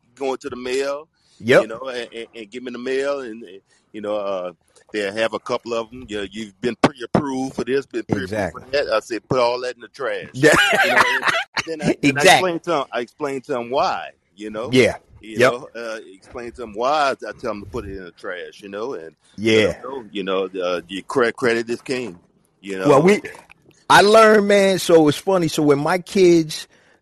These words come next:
Speaker 2: uh, went to college, um, they, I, I had 'em on a joint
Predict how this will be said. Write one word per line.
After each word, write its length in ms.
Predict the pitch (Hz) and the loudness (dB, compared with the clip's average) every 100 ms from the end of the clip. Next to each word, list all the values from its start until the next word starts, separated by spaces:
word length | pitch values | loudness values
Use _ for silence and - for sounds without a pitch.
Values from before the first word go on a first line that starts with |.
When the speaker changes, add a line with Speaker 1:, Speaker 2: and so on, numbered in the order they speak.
| _ 127 | _ 2
Speaker 2:
uh, 200 | 120 117 | 4 4
went 240 | 139 147 | 2 0
to 80 | 127 | 0
college, 680 | 110 156 151 160 165 160 - _ - | -4 0 2 2 0 -4 -12 _ 0
um, 640 | 127 123 117 113 113 107 - _ _ _ _ | 2 4 2 -2 -6 -12 -16 _ _ _ _
they, 300 | 135 160 151 - | 6 6 6 2
I, 140 | 135 - _ _ | -4 -4 _ _
I 120 | 135 143 | 4 6
had 200 | 151 135 | 6 4
'em 140 | 135 | 0
on 140 | 127 | -2
a 60 | 113 | -2
joint 300 | 107 147 | -2 0